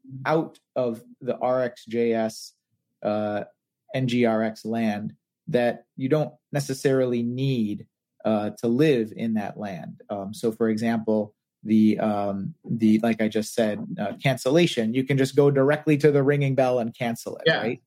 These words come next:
Speaker 2: Yeah.
Speaker 1: Um, but another thing is the status of whether the bell is ringing or not. And there's a linked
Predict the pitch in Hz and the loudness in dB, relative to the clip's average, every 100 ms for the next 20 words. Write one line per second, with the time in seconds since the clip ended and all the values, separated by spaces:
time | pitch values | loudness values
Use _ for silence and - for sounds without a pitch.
0 | _ - 110 107 104 - _ - 123 117 | _ -6 -4 -4 -8 -12 _ 0 2 2
1 | 113 110 - - 139 139 151 208 226 151 | -2 -6 -8 -2 0 2 4 4 2 0
2 | 135 131 131 131 127 - - 117 127 117 | -2 -2 -2 0 0 -4 -12 -4 -2 -2
3 | - - 180 190 117 113 - 123 120 131 | -4 -2 0 2 0 -4 -6 -4 0 0
4 | 127 120 113 127 123 120 - 113 127 160 | 0 -2 -2 -2 0 -2 -4 -4 -2 0
5 | 123 104 98 92 - - 143 202 196 160 | 0 -4 -8 -10 -12 -4 0 2 2 0
6 | 139 139 | 0 -4